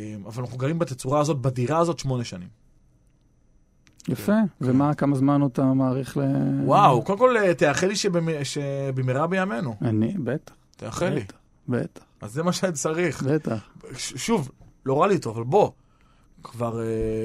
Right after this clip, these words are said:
Speaker 1: חמור גדול משלושים ואחת, הגיע הזמן להתקדם
Speaker 2: כן,
Speaker 1: בחיים.
Speaker 2: ועכשיו הוא יותר, אה, מנסה להוציא אותך, או יותר, אה,
Speaker 1: אין
Speaker 2: יותר
Speaker 1: דבר
Speaker 2: אותך?
Speaker 1: כזה, הוא אני,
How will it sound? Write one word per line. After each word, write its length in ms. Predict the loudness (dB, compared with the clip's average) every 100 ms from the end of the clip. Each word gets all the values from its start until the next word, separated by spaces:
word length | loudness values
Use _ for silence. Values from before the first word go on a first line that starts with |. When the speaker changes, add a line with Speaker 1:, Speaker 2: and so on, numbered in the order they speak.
| -6
Speaker 1:
חמור 320 | -4 -2 0
גדול 220 | 2 2
משלושים 360 | 0 -4 -6 -6
ואחת, 340 | -8 -8 -12
הגיע 160 | -6 -6
הזמן 160 | -4 -8
להתקדם 360 | -8 -8 -4
Speaker 2:
כן, 180 | 0 0
Speaker 1:
בחיים. 160 | 0 -2 -2
Speaker 2:
ועכשיו 320 | 0 0 2
הוא 120 | 2
יותר, 320 | 0 0 0 2 2
אה, 40 | 4 4 4 4 4
מנסה 400 | 4 2 0 0 2 4
להוציא 280 | 2 0 0
אותך, 200 | 0 2 2 4
או 300 | 2 2 2
יותר, 380 | 2 0 0 2
אה, 180 | 4 4
Speaker 1:
אין 100 | 6
Speaker 2:
יותר 140 | 6
Speaker 1:
דבר 140 | 6 6
Speaker 2:
אותך? 120 | 6
Speaker 1:
כזה, 220 | 2 2 -2
הוא 340 | 0 4 4
אני, 400 | 4 2 0 -2